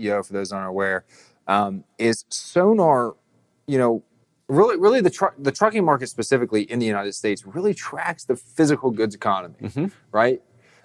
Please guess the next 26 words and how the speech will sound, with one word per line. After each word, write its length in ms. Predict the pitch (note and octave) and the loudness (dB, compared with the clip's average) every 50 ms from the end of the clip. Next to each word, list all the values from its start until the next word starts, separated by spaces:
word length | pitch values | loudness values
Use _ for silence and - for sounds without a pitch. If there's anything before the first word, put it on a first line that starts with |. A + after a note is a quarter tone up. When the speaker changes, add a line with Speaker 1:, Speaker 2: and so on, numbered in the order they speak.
| _ - | _ -4
Speaker 1:
I 80 | - | -2
mean, 240 | B2 B2+ B2 A2+ A2 _ _ _ - | 0 0 0 0 -4 _ _ _ -4
if 160 | C3+ - - | -4 -2 0
you 200 | A#2 E3 A3 G3+ | 2 4 4 4
have 200 | E3+ F3 D#3+ C#3+ | 4 4 2 2
something 320 | - E3 C#3+ - C#3 B2 | 0 -4 -4 -4 -4 -6
in 80 | A#2+ A#2+ | -4 -6
your 140 | G#2+ F#2 - | -6 -6 -6
house 420 | - B2+ C#3+ D3+ D3 C#3 - - _ | -4 0 0 0 -2 -4 -8 -16 _
or 140 | - G#2+ G2+ | -8 -6 -6
if 80 | F2+ | -6
there's 200 | - G2 F#2 E2+ | -8 -10 -14 -14
a 40 | F2 | -8
building 400 | E2 F2+ C#3 D3 D#3 D3+ D3+ C3+ | 0 4 4 4 4 4 2 -2
or 80 | B2 A#2 | -4 -2
whatever, 320 | A#2 B2 B2+ A2+ A#2+ G#2+ | -2 -2 -2 -2 -4 -10
chances 440 | - - - - D#3 D3+ B2 C3 B2 | -14 -12 -10 -6 -6 -6 -4 0 0
are 80 | B2 A#2+ | 0 0
it 20 | |
was 120 | A2 A2 A2+ | 0 -2 -8
on 80 | A2+ | -8
a 40 | A2 | -10
truck 320 | - - - B2+ A2+ - - | -10 -6 -2 -2 -2 -2 -4
at 100 | A2 - | -10 -10
some 180 | - G#2+ G2 | -10 -10 -10
point. 280 | F#2 - F#2 E2+ C#2+ | -12 -14 -16 -18 -18